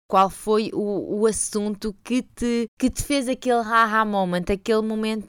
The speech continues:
de "é isso, fez super sentido para mim".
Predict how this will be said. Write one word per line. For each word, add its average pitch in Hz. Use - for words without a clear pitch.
de 196
"é 190
isso, 185
fez 185
super 196
sentido 185
para 180
mim". 160